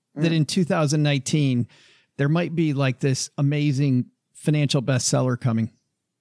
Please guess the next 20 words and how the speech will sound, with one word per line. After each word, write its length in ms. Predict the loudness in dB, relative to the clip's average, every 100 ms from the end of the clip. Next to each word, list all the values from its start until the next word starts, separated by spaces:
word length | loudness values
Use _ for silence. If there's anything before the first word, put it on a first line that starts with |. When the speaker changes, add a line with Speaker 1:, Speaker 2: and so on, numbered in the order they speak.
| _ _ -4
Speaker 2:
You 100 | 0
know 140 | 2
what? 260 | 2 2 -2
There 260 | -2 2 4
is 240 | 2 -2 -10
certainly 540 | -2 -2 0 -2 0
a 60 | 0
financial 480 | 0 0 -2 -2
book 260 | 0 0 0
written 260 | 0 0 0
by 180 | 0 0
Jill 220 | 0 0
Schlesinger 640 | 0 0 0 0 -4 -4 -4
coming. 200 | -2 0
But 360 | 0 0 0 0
Speaker 1:
Whoa. 280 | 0 0 0
Speaker 2:
whether 340 | 0 0 0
it's 140 | 0
a 60 | -4
bestseller, 920 | 0 0 0 0 2 2 2 0 -4